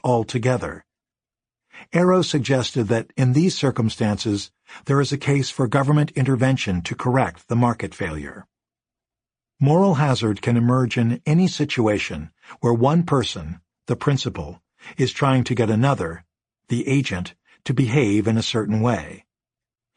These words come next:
If the behavior desired by the principal takes effort by the agent, and if the principal cannot observe the agent's actions, the agent has motive and opportunity to shirk.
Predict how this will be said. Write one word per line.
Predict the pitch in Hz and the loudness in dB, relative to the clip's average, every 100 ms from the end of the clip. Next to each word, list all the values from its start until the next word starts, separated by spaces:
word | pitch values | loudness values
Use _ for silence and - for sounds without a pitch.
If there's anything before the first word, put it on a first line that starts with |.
| - - | -14 -2
If | 143 | -2
the | - | 0
behavior | 117 120 165 202 190 | 0 2 2 4 2
desired | 151 135 156 139 123 110 92 | 2 0 2 2 2 2 0
by | 113 | 0
the | 107 | 0
principal | - 135 - - 80 82 _ _ | 0 -2 -2 -8 -10 -12 _ _
takes | - 123 - | -4 -4 -2
effort | 175 175 101 85 | -2 -2 -2 -4
by | - 107 | -2 -2
the | 104 107 | -2 -2
agent, | 127 - 82 85 _ _ _ - - | -2 -2 -8 -14 _ _ _ -14 -2
and | 123 | 0
if | 127 | 0
the | 139 | -2
principal | - 180 170 156 | 0 0 0 0
cannot | 143 131 147 165 | 0 2 0 0
observe | 117 101 143 151 120 | -4 -2 2 2 2
the | 113 120 | -2 -2
agent's | 127 120 107 - | -2 -2 -4 -2
actions, | 139 135 - 87 78 - - _ _ - - | -2 -2 -6 -10 -10 -12 -16 _ _ -18 -4
the | 135 | 2
agent | 147 156 156 | 2 2 0
has | 135 120 | 0 2
motive | 139 156 165 170 - | 2 4 2 0 -2
and | 147 156 | 0 2
opportunity | 151 139 131 - 190 120 85 80 - _ _ | 2 0 -2 2 2 0 -4 -10 -14 _ _
to | - | -4
shirk. | 123 - 147 - _ | -2 0 -2 -4 _